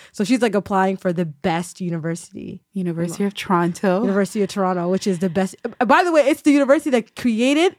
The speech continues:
Speaker 1: insulin.
Speaker 2: Yes.
Speaker 1: Yeah, like, you know, they are the ones that founded insulin. So it's a big university.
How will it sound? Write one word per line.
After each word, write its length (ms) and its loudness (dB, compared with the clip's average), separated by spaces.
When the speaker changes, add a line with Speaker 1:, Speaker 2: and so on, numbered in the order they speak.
Speaker 1:
insulin. 480 -4
Speaker 2:
Yes. 640 -12
Speaker 1:
Yeah, 340 0
like, 240 -8
you 80 -2
know, 140 0
they 120 4
are 80 4
the 80 2
ones 120 2
that 100 -4
founded 380 0
insulin. 520 -8
So 140 -14
it's 120 -8
a 60 -6
big 380 2
university. 680 -2